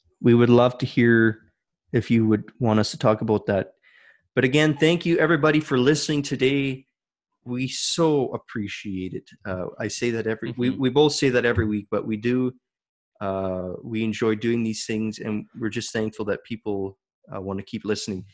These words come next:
Speaker 1: So please rate and review wherever you listen to podcasts. If you don't like what we're doing here, then give us a bad rating because we wanna know, should we keep doing this? Uh, also share on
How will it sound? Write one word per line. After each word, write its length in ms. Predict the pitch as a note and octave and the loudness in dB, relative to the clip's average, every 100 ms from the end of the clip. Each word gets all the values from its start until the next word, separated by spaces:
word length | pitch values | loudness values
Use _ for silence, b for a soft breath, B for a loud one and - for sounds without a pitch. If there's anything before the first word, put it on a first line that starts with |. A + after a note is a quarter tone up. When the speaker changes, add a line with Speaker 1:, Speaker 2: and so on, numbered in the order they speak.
| b b b | b b b
Speaker 1:
So 500 | - D#3+ E3+ C3+ - _ | -8 -2 0 0 -4 _
please 340 | - E3 E3+ B2 | -6 -2 -2 0
rate 240 | C3+ C#3 | 0 2
and 100 | C3 | -2
review 340 | A#2 A2 B2+ A#2+ | -4 -4 -2 -2
wherever 380 | A#2 - A2+ A#2+ | -2 -2 -2 -2
you 140 | A2+ | -2
listen 260 | A2 - G#2+ | -4 -4 -8
to 60 | |
podcasts. 840 | - A#2+ A2+ - B2 A2+ - - _ _ _ _ - | -6 -6 -6 -6 -6 -6 -6 -14 _ _ _ _ -2
If 160 | C3+ | 0
you 80 | C#3 | 2
don't 300 | C3 C#3 E3 | 4 4 4
like 200 | C3+ C3+ | 2 2
what 100 | C#3+ | -2
we're 100 | A#2+ | -4
doing 280 | A2 A#2 A#2+ | 0 0 0
here, 420 | A2+ A2+ A2+ A2 _ _ _ _ _ | 0 -2 -2 -6 _ _ _ _ _
then 200 | - A2+ | -2 -2
give 180 | A2+ A#2 | 0 0
us 120 | B2+ | 0
a 40 | - | 0
bad 260 | B2+ A#2+ | 0 2
rating 340 | C3 D3+ B2+ F#2+ | 0 0 -2 -4
because 300 | F#2+ - A2 | -4 -6 -2
we 80 | A2 | -2
wanna 220 | A#2 B2 | 0 0
know, 320 | D3 C#3 - _ | 0 -2 -8 _
should 220 | - G2+ | -8 -6
we 80 | A2 | -6
keep 240 | - B2+ | -6 -8
doing 300 | B2+ D#3 B2 | -4 -4 -6
this? 280 | F2+ - - _ _ _ | -8 -14 -20 _ _ _
Uh, 480 | A2+ G#2+ A2 G#2+ G2+ - b b b b - | 0 2 4 2 -2 -6 b b b b 0
also 280 | B2+ B2+ C3+ | 0 2 -2
share 400 | - B2+ B2 B2 | 2 2 2 2
on 460 | A#2 A2+ A2 A2 | 2 0 0 -4